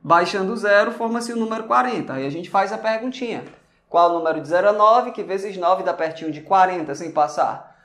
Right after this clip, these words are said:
"Professor, cinco vezes nove dá quarenta e cinco, que passa, eu vou ficar com quatro, né?" Exatamente, escrevo quatro no quociente. Quatro vezes nove dá trinta e seis, escrevo trinta e seis abaixo do quarenta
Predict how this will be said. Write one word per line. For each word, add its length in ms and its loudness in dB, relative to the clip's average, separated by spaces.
"Professor, 600 -2
cinco 340 -10
vezes 320 -6
nove 280 -2
dá 100 -6
quarenta 340 4
e 60 -8
cinco, 320 -8
que 140 -12
passa, 380 6
eu 40 -4
vou 140 2
ficar 400 0
com 180 -10
quatro, 420 4
né?" 420 -4
Exatamente, 760 -2
escrevo 460 -10
quatro 400 2
no 120 -6
quociente. 880 -8
Quatro 440 2
vezes 340 -6
nove 540 -2
dá 240 -2
trinta 320 -6
e 80 -6
seis, 320 -4
escrevo 380 -4
trinta 300 -6
e 60 -2
seis 240 -4
abaixo 460 0
do 100 -8
quarenta 680 0